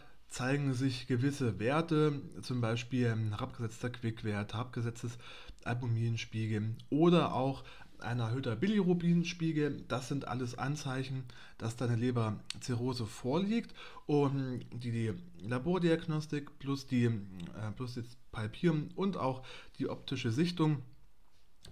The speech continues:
schaffen meistens immer schon Klarheit. Ähm, man kann dann dazu natürlich auch noch eine Sonographie machen. Bei einer Sonographie erkennt man dann ganz gut die Unre-, Unregelmäßigkeiten auf der Leberoberfläche, die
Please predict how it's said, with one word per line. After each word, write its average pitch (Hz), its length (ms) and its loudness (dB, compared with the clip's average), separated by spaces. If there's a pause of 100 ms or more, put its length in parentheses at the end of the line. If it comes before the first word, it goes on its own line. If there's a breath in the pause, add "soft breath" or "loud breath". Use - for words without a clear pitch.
(1120 loud breath)
schaffen 151 460 2
meistens 123 400 0
immer 127 220 0
schon 92 380 -2
Klarheit. 190 720 2
Ähm, 135 560 2 (120)
man 123 300 0
kann 175 240 2
dann 160 140 4
dazu 139 260 -2
natürlich 147 380 -2
auch 120 180 -6
noch 131 140 -6
eine 123 200 -2
Sonographie 120 800 0 (140)
machen. 165 420 -2 (360 loud breath)
Bei 120 80 0
einer 123 120 2
Sonographie 135 580 0
erkennt 160 480 2
man 156 180 4
dann 143 320 0
ganz 175 380 -2
gut 165 300 2 (360 loud breath)
die 127 300 2 (220 loud breath)
Unre-, 190 460 4
Unregelmäßigkeiten 160 840 2
auf 117 80 -6
der 98 100 -4
Leberoberfläche, 160 960 2 (480 loud breath)
die 120 240 2